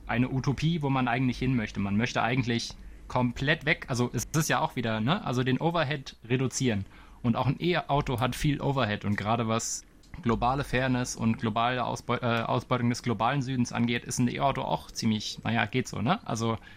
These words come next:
es ist auch im Grunde wieder eine Überbrückung von einem, von, zu etwas, wo man eigentlich am Ende sein möchte. Man braucht dann auch immer noch Parkplätze. Also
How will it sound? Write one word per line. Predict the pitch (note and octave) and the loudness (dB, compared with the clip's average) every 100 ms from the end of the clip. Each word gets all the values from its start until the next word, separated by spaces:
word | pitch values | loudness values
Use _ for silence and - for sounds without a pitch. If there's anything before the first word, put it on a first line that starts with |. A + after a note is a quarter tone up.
| - | -8
es | - | -6
ist | C#3 | -2
auch | C#3+ C#3 - | 0 0 2
im | B2+ | 0
Grunde | B2+ C#3 D3 | 2 2 0
wieder | C3 C3 | 0 2
eine | B2+ | 0
Überbrückung | C3 B2 G#2+ C#3+ D3+ C3+ C3 | 0 -2 2 2 2 0 0
von | - B2 | 0 2
einem, | A#2 A#2 | 2 0
von, | - B2 A#2+ | 2 0 0
zu | - C3+ | -2 -2
etwas, | B2 B2+ - | 2 0 2
wo | A#2 | 0
man | A2+ - | 0 0
eigentlich | B2 C3+ B2 B2+ C3 | 0 0 0 0 2
am | A#2+ | 0
Ende | A#2 A2+ G#2 | 2 0 0
sein | A#2 A#2+ | 2 2
möchte. | G#2 A2 - G#2 | 0 -4 -4 0
Man | G#2 G2 | 0 2
braucht | B2 - | 0 2
dann | B2 | 0
auch | A#2+ C3+ | 0 -2
immer | - C#3+ C#3 | -2 0 0
noch | C3+ - | -2 0
Parkplätze. | D#3+ E3 A#2 G#2+ - A2 | 0 0 -4 -6 -6 -6
Also | A2 A2+ | -4 -4